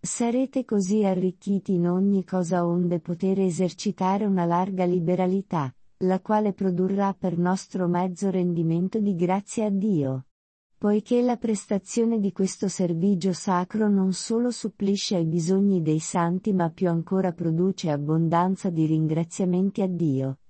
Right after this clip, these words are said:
in quanto che la prova pratica fornita da questa sovvenzione li porta a glorificare il Dio per l'ubbidienza con cui professate il Vangelo di Cristo,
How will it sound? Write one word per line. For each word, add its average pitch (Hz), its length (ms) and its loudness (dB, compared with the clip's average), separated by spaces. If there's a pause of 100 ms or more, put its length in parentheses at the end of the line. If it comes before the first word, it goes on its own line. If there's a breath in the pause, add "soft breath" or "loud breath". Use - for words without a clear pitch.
(120)
in 196 260 2
quanto 202 400 0
che 190 120 -2
la 160 140 2
prova 180 340 0
pratica 180 600 0
fornita 175 580 0
da 151 160 0
questa 180 360 -4
sovvenzione 165 840 -2
li 160 140 2
porta 170 440 -2
a 160 60 0
glorificare 170 920 0
il 151 220 0
Dio 196 340 0
per 190 220 -2
l'ubbidienza 165 800 0
con 165 240 -2
cui 170 160 -2
professate 170 800 -4
il 151 160 2
Vangelo 160 520 0
di 185 160 0
Cristo, 156 680 -4